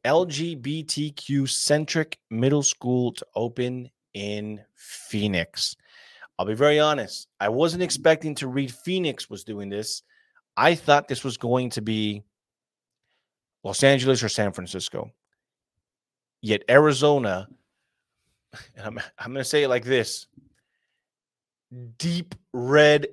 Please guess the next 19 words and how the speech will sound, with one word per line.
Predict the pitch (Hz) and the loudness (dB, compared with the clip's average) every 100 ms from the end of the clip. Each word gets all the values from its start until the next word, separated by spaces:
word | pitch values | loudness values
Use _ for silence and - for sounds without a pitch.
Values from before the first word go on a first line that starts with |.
| - 131 | -2 6
Arizona. | 139 139 135 127 110 110 131 143 131 98 98 123 _ _ _ _ _ _ _ _ _ - | 8 8 6 4 -2 -2 0 2 0 -4 -8 -12 _ _ _ _ _ _ _ _ _ -10
That | 107 | -8
should | - - | -6 -6
trigger | 87 90 | -4 -4
some | 85 87 | -6 -12
people. | 90 - - - _ _ - _ _ | -4 -4 -4 -14 _ _ -20 _ _
Yeah, | 143 110 - _ - | 4 4 2 _ 2
Arizona's | 143 143 160 147 113 | 4 4 -2 -2 -6
deep | 110 147 139 - | -12 -12 -10 -6
red, | 117 110 92 | -2 0 -2
by | 85 | -8
the | 85 | -8
way. | 82 - | -12 -12
It | 101 104 | -10 -8
is. | 98 90 - - - | -8 -8 -14 -16 -14
Uh, | 87 90 | -12 -12
but | 92 | -12
of | 87 | -16
course, | - 104 95 - | -10 -8 -8 -10